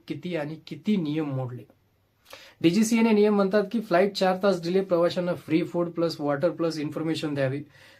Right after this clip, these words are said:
सहा तास डिले, हॉटेल देणे आवश्यक. कॅन्सल, अल्टरनेटिव्ह फ्लाइट किंवा फुल रिफंड. पण अनेक प्रवासी म्हणतात, "हॉटेल दिलं नाही, त्यांनी फक्त एक पाण्याची बॉटली दिली." रिफंड वॅलेटमध्ये टाकतात,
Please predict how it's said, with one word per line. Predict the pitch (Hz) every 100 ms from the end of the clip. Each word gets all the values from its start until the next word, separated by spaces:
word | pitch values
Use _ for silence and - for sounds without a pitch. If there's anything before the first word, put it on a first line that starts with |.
| -
सहा | - 156 180
तास | 190 180 165
डिले, | 180 180
हॉटेल | 139 143 170
देणे | 165 160
आवश्यक. | 156 139 135 156 - _ _ -
कॅन्सल, | 160 170 175 190 190 190
अल्टरनेटिव्ह | 180 160 165 185 180 180 190
फ्लाइट | - 160 175 175
किंवा | 170 170
फुल | 160 175 175 147
रिफंड. | 143 151 143 135 - _ - _ 151
पण | 151
अनेक | 185 165 202 202
प्रवासी | 165 165 160 160
म्हणतात, | 151 147 175
"हॉटेल | - 139 135 180 175
दिलं | 160 165 170
नाही, | 180 202 - _ _ 160
त्यांनी | 160 151
फक्त | 170 165 185
एक | 165 165 -
पाण्याची | 151 151 160 156
बॉटली | 143 139 135 180 175
दिली." | 165 165 - _ 131
रिफंड | 139 135 180 180
वॅलेटमध्ये | 151 151 165 165 160
टाकतात, | 156 143 139 - 175